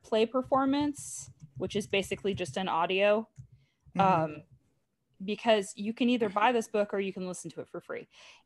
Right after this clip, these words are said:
Speaker 1: Anyhow, and so
Speaker 2: Mm-hmm.
Speaker 1: I found that it's really nice having somebody else read it to you. As
Speaker 2: It
Speaker 1: far
Speaker 2: is.
Speaker 1: as the film, the film was actually directed by Frank Capra.
Speaker 2: Mm-hmm.
Speaker 1: Some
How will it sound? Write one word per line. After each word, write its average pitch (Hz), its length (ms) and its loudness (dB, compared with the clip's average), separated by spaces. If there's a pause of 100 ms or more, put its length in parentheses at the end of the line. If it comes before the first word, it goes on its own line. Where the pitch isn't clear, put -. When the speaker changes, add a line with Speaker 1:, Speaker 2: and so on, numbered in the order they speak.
(140)
Speaker 1:
Anyhow, 214 800 4 (360)
and 185 140 0
so 180 120 -2
Speaker 2:
Mm-hmm. 240 80 2
Speaker 1:
I 294 60 2
found 247 340 4
that 208 100 2
it's 180 180 -8
really 202 220 -2
nice 190 260 0
having 180 280 -2
somebody 175 320 -4
else 160 220 -2
read 151 180 -6
it 139 140 -6
to 139 120 -10
you. - 260 -8 (680)
As 220 160 10
Speaker 2:
It 302 160 12
Speaker 1:
far 247 100 12
Speaker 2:
is. - 200 6 (320)
Speaker 1:
as 226 260 10
the 208 120 2
film, 269 540 6
the 233 80 8
film 277 240 2
was 302 140 4
actually 220 360 6
directed 190 400 2
by 180 160 4
Frank - 360 -6
Capra. 262 600 2 (480)
Speaker 2:
Mm-hmm. 190 260 4
Speaker 1:
Some 226 260 2